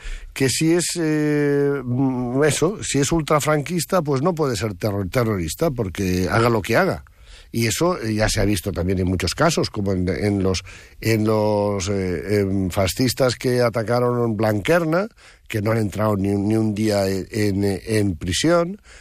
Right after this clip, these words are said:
Eh, bueno, es que, que la, que la justicia, que lo, que la cúpula judicial tiene una preferencia y una tolerancia y una manga ancha impresionante,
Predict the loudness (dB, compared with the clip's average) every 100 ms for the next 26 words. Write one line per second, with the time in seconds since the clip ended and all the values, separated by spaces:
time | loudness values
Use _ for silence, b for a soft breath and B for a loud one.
0 | B B -6 -2 0 0 -2 -2 0 2
1 | 2 2 -2 -4 -4 -4 -6 -2 0 2
2 | 0 -4 -2 0 0 -2 -6 -2 -2 -2
3 | -4 -2 0 0 -2 -4 -2 0 0 0
4 | 0 2 2 2 0 -2 -2 0 0 0
5 | -2 B B B 0 2 4 2 0 -2
6 | -2 0 -2 0 0 2 2 0 0 2
7 | 2 0 -2 0 0 0 0 2 2 4
8 | 2 2 2 2 -2 0 0 0 -2 0
9 | 2 4 2 -2